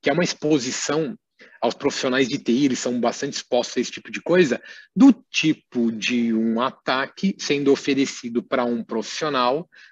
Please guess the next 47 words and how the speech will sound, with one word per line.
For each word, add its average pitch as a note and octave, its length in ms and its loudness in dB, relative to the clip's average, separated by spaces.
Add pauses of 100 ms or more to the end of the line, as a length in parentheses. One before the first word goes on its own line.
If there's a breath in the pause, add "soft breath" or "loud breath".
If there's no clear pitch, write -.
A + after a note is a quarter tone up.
falando, F3 260 2
"Pablo, A2+ 440 0
ó, C3+ 220 0 (840)
cara, D3+ 220 -4
você - 220 -8
ganha F3+ 160 2
quarenta F#3+ 340 -6
por A3 160 -12
cento F3 320 -8
se - 60 -10
você B2 220 -2
instalar A2+ 260 -4
o A2 60 -6
Rancher G2+ 420 -8
aí." F2+ 240 -8 (1120)
Sem D#3+ 160 0
engenharia F3+ 240 2
social. G3+ 500 2
Como A#3 160 2
é - 20 0
que C#4 80 4
o A3 40 0
cara G3 180 4
chega D#3+ 200 0
no C#3+ 100 0
Pablo? F2+ 420 -4
O - 60 -20
Pablo E3+ 240 0
acabou E3 240 -4
de, F#3+ 100 -4 (520)
o B2+ 220 -8
Pablo, D#3 260 -6
Pablo C#3 220 -4
é D#3 40 0
um, C3+ 200 -8 (120)
é - 40 -16
uma A#2 100 -6
pessoa C3 320 -4
que - 120 -14
saiu C3 180 0
dessa, C3 280 0
da C3+ 120 -4
reportagem C3+ 440 -2
da C#3 80 0
Hacker C3 400 -4
News, G2+ 240 -4
tá? - 180 -10